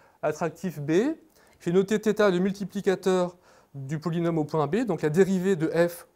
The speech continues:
au point B, qui est en module plus petit que un. Et un, j'introduis ici le bassin d'attraction de B, qui est l'ensemble des points,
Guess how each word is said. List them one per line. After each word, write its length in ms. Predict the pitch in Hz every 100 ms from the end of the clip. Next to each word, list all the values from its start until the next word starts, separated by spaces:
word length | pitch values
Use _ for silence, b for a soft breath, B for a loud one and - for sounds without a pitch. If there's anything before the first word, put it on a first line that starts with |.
| _
au 80 | 131
point 220 | 139 127
B, 260 | 151 240 302 - _
qui 100 | -
est 20 |
en 80 | 139
module 280 | 151 151 165
plus 140 | 160
petit 240 | 147 - 143
que 140 | 143 -
un. 220 | 190 311 _ b b b b b b
Et 200 | 165 185
un, 520 | 190 165 151 147 143 - 156 55 -
j'introduis 480 | 147 180 - 190 214
ici 180 | 190 214
le 80 |
bassin 320 | 165 220 226 233
d'attraction 460 | 208 208 190 202
de 100 | 175
B, 240 | 160 202 262
qui 100 | 190
est 40 |
l'ensemble 340 | 190 202 240
des 140 | 196 196
points, 420 | - 170 202